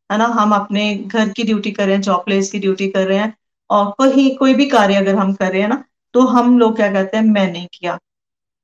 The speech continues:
है ना। तो भगवान जी यहाँ पे कह रहे हैं, जो व्यक्ति ये सोचेगा कि "मैं करने वाला हूँ",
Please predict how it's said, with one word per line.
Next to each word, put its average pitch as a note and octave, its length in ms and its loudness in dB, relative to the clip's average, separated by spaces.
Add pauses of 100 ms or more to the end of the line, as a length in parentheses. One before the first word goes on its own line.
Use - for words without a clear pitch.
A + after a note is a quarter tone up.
(120)
है G3+ 60 -6
ना। G#3 140 -4 (340)
तो A#3+ 80 0
भगवान A#3+ 400 4
जी B3 120 2
यहाँ A#3+ 120 4
पे A#3 80 0
कह A3 220 4
रहे G#3+ 140 0
हैं, A#3 360 -2 (120)
जो A#3+ 260 2
व्यक्ति A#3 280 0
ये A#3 240 4
सोचेगा G#3 500 0
कि A#3+ 200 -4
"मैं A3 520 2
करने A3+ 320 2
वाला G#3 240 2
हूँ", A#3+ 240 -2